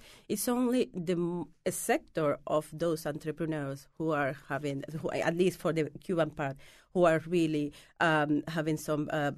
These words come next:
um, um, um, taking some benefit from the,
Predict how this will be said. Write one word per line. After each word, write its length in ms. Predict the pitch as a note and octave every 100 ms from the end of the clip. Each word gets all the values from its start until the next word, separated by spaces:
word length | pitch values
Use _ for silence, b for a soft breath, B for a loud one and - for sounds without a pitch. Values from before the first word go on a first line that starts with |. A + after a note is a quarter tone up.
| D3+
um, 320 | C#3 C#3 B2+
um, 340 | C#3 B2 B2 - -
um, 260 | D3 C3 A#2 -
taking 220 | D#3+ D#3
some 220 | D3 D#3+
benefit 420 | D3+ D3+ C#3+ B2+
from 380 | - - D3 C#3+ C#3+
the, 240 | D3 C#3+